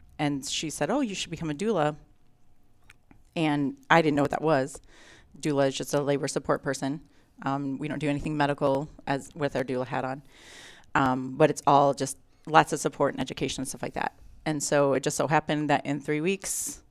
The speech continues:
there was a training in our area, and I didn't have the couple hundred dollars to do it. My mom was like, "Hey, I'll pay for it for you." And I was like, "Okay." So I became a doula.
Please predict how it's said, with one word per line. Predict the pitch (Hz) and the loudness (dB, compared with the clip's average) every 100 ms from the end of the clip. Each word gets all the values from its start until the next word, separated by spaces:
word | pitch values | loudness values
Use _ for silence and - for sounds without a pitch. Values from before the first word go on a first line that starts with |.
| _ _ _ | _ _ _
there | 143 143 | -2 0
was | 135 | -2
a | |
training | - 190 185 190 185 - - | -4 -4 -2 -4 -6 -14 -8
in | 175 | -4
our | 160 | -2
area, | 165 160 170 - _ - - - - _ _ - | 0 0 -2 -6 _ -20 -20 -20 -20 _ _ -2
and | 147 139 131 | 0 0 0
I | 143 | -2
didn't | 143 135 165 | 0 -4 0
have | 143 143 | 2 2
the | 143 147 | 0 0
couple | 160 - 139 | 0 -2 -2
hundred | 156 | -2
dollars | 147 147 147 147 | 2 4 4 0
to | 156 | 0
do | 165 | 4
it. | 180 - | 4 4
My | 147 | 0
mom | 156 147 | 2 0
was | 147 | 0
like, | 175 - | 0 -2
"Hey, | - 403 | 2 4
I'll | 320 | 4
pay | 311 339 | 4 0
for | - - | 2 -2
it | - | 2
for | 214 | 2
you." | 262 | 2
And | - - - | -2 -14 -6
I | 196 | -4
was | |
like, | 185 - - - | -4 -8 -16 2
"Okay." | 202 370 262 294 311 - | 4 8 8 8 6 -4
So | - 208 175 165 | 2 6 8 6
I | - 170 | 4 2
became | 165 185 | 2 -2
a | |
doula. | 165 170 165 214 | 2 4 6 4